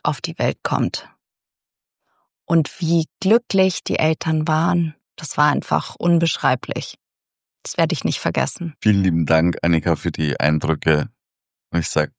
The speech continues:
Speaker 2: danke, dass du heute nicht nur über Medizin gesprochen hast, sondern über Verantwortung, Vertrauen und Veränderung. Sie zeigt, dass Aufklärung eine Haltung ist und dass Gynäkologie dann stark wird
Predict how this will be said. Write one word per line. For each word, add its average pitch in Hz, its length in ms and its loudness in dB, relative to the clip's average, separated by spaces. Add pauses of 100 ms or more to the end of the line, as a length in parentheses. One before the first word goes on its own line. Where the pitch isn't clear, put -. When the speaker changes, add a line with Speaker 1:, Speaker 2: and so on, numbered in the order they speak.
(120)
Speaker 2:
danke, 87 560 0 (220)
dass - 240 -2
du 73 380 -4 (920)
heute 85 300 2
nicht 90 220 2
nur 87 100 2
über 78 180 2
Medizin 80 500 2
gesprochen 76 520 0
hast, 78 300 -4 (600)
sondern 80 380 0
über 76 380 0 (340)
Verantwortung, 98 800 0
Vertrauen 73 680 0 (180)
und 80 140 -2
Veränderung. 71 640 0 (840)
Sie - 260 -8
zeigt, 90 380 2 (140)
dass - 280 -4
Aufklärung 104 800 -2 (340)
eine 85 220 2
Haltung 78 420 0
ist 73 300 -4 (120)
und 78 220 -2
dass 76 340 0
Gynäkologie 80 840 -2
dann 92 260 0
stark 82 480 -2
wird 104 320 0